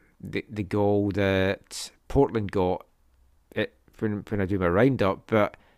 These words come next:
that guy rose with five Saint Louis players around him unchallenged. So this wasn't the worst one of those that we've seen this weekend, but the Caps have to do something to, to, to nip this in the bud now,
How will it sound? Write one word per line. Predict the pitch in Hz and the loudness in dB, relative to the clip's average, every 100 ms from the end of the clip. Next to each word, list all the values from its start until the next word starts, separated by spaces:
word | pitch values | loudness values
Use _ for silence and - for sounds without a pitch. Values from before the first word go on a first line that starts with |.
| - | 0
that | 131 123 | 0 4
guy | 104 110 | 4 4
rose | 110 117 117 110 - - - _ | 2 2 2 0 -4 -10 -14 _
with | 110 - | -8 -8
five | - 113 113 143 131 | 0 2 6 6 4
Saint | - 131 131 | 2 2 6
Louis | 190 202 | 6 4
players | - 131 120 107 | 2 4 4 2
around | 104 104 104 | 2 2 2
him | 101 95 - | -2 -4 -4
unchallenged. | 113 98 107 90 90 87 - - | -4 0 2 2 0 -4 -10 -4
So | 113 113 107 - _ _ _ - | 0 0 -2 -8 _ _ _ -10
this | 147 | 2
wasn't | 196 180 135 | 2 4 2
the | |
worst | 113 120 196 - - - - _ _ | 4 8 6 6 -8 -12 -14 _ _
one | 117 120 | 0 2
of | 110 | 2
those | 123 120 107 | 2 2 4
that | 113 80 - _ - | 0 0 -16 _ -10
we've | 107 110 | -6 -6
seen | - 117 | -4 -2
this | 101 - | -2 -2
weekend, | 107 - 101 101 95 | -4 0 0 0 2
but | 98 - - - - _ - _ - _ - - - | 0 0 -6 -20 -20 _ -20 _ -20 _ -20 -20 -8
the | 139 | -8
Caps | - 151 - - | -4 -4 -2 -6
have | - 139 156 | -2 -2 0
to | 156 | -2
do | 131 131 | 2 2
something | - 123 - 101 | 2 -2 -2 -4
to, | 104 - - | -6 -6 -8
to, | 117 - _ - | -8 -8 _ -6
to | 110 | -2
nip | 110 139 - | 2 2 2
this | 123 - | -4 -2
in | 110 | -2
the | 101 | 0
bud | 104 92 104 | 2 2 2
now, | 104 101 | 2 2